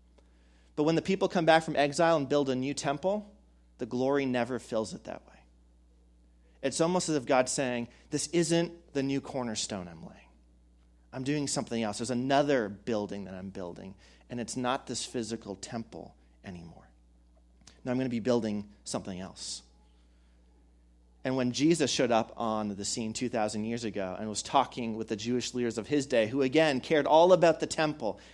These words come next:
and how beautiful it was and their system, he said, "You guys don't get it. I'm the cornerstone. I'm the meeting place between God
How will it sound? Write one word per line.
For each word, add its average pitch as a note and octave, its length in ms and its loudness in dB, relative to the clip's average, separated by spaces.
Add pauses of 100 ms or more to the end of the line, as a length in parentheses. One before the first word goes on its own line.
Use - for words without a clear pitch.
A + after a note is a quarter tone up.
and C3 80 -12
how C#3+ 100 2
beautiful E3 420 4
it C#3 40 2
was C3+ 220 6
and C#3+ 160 -2
their C3+ 100 0
system, D3+ 460 -2
he D3+ 120 -2
said, B2+ 380 4 (240)
"You C#3 100 2
guys D#3 160 6
don't D#3+ 220 4
get D3+ 160 8
it. A#2+ 160 4 (500)
I'm D#3 500 4 (400)
the A#2+ 80 -8
cornerstone. A#2 680 -6 (1500)
I'm D3+ 280 4
the D#3+ 80 0
meeting C3 320 -2
place G#2 380 -4
between G#2+ 420 -10
God F#2+ 420 -6